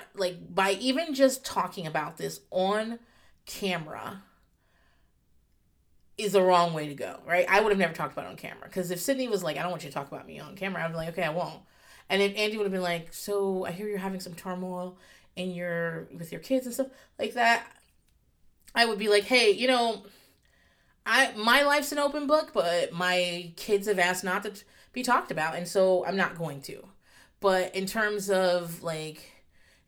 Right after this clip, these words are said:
i-, what I can tell you about my kids, I love them very much. Uh,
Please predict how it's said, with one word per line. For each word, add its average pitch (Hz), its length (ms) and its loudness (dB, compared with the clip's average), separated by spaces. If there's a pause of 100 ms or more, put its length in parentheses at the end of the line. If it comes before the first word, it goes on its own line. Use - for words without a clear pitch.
(180)
i-, 175 320 -8
what 185 260 6
I 208 60 10
can 214 120 -2
tell 220 140 4
you 214 60 2
about 202 160 2
my 202 100 0
kids, 196 240 0
I 160 80 2
love 180 180 0
them 185 100 -2
very 196 180 0
much. 247 440 -4 (880)
Uh, 160 400 -8